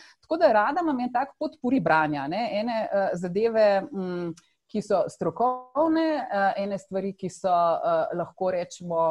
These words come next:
eh, podporne v tem smislu, eh, nekega osebnostnega razvoja in pa tudi, eh, in poezijo in leposlovje. Tako da, če po-, bi zdaj rekla, ne, eh, trenutno sem prebrala ravno knjigo Ubuntu,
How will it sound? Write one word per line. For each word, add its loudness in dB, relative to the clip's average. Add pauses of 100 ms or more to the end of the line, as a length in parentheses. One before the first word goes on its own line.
(100)
eh, 0
podporne 0
v -2
tem -8
smislu, -4
eh, 4
nekega -2
osebnostnega 0
razvoja 4
in -2
pa 2
tudi, -6
eh, 2
in -2
poezijo 2
in -6
leposlovje. -2
Tako -2
da, 0 (360)
če -2
po-, -2
bi -2
zdaj 6
rekla, 2
ne, 0
eh, 0
trenutno -2
sem -4
prebrala 2
ravno 2
knjigo 0
Ubuntu, 2